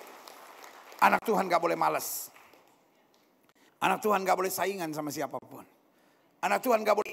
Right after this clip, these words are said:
iri sama siapapun. Anak Tuhan lakukan yang terbaik, dia tahu Tuhan yang membela hidupnya. Kenapa? Karena yang pertama kita belajar. Klik.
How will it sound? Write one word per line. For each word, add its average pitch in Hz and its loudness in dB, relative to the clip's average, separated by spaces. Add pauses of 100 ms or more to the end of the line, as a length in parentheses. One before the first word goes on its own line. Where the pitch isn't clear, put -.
iri 214 -2
sama 151 -6
siapapun. 131 -8 (720)
Anak 175 -2
Tuhan 180 0
lakukan 180 -2
yang 165 -8
terbaik, 165 -2
dia 156 -2
tahu 156 -2
Tuhan 147 -4
yang 135 -4
membela 135 -2
hidupnya. 123 -4
Kenapa? 202 2 (320)
Karena 175 -2
yang 170 -2
pertama 170 -4
kita 151 -4
belajar. 165 -8 (640)
Klik. - -10